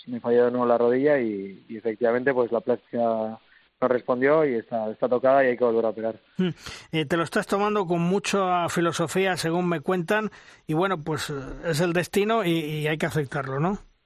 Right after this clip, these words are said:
Speaker 1: Está claro, clarísimo. Cuando te pasan estas cosas, pues te das cuenta de que somos vulnerables, ¿no? A veces, y más en el alto rendimiento,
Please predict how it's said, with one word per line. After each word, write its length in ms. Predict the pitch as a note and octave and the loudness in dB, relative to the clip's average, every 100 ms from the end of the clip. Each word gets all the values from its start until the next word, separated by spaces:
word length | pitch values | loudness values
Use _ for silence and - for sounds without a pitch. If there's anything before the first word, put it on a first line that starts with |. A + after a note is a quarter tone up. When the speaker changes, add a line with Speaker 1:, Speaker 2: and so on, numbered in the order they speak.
| _ | _
Speaker 1:
Está 240 | - - | -6 0
claro, 380 | A#2+ A#2+ A2+ A2 - | 2 4 2 0 2
clarísimo. 540 | B2 C3 A#2+ A#2 A#2 | 2 4 0 -4 -2
Cuando 260 | B2 B2 A#2+ | 0 2 4
te 140 | B2 | 4
pasan 240 | C3+ C#3 | 2 2
estas 240 | C#3+ D3 B2+ | 0 0 0
cosas, 300 | C#3+ D3+ C3+ | 2 0 0
pues 260 | C3+ A#2+ - _ _ _ _ - | 0 -2 -6 _ _ _ _ -2
te 80 | C3 | 0
das 140 | B2+ | 2
cuenta 300 | C3+ B2+ B2+ | 0 0 2
de 120 | B2+ | 2
que 220 | A#2 B2 A#2+ - | 2 2 2 0
somos 220 | C3 C3 | -2 2
vulnerables, 520 | C3 B2+ B2 C#3 C3+ | 2 2 4 4 2
¿no? 140 | C3+ | 2
A 60 | C3 | 2
veces, 400 | C3 C3 D#3+ D3 | 2 4 4 4
y 60 | C3+ | 0
más 200 | C3 C3 | -2 -2
en 80 | |
el 60 | C3 | -2
alto 180 | B2+ B2+ | 0 0
rendimiento, 680 | B2 B2+ C3 C3+ D#3+ E3 | 0 -2 -2 2 4 2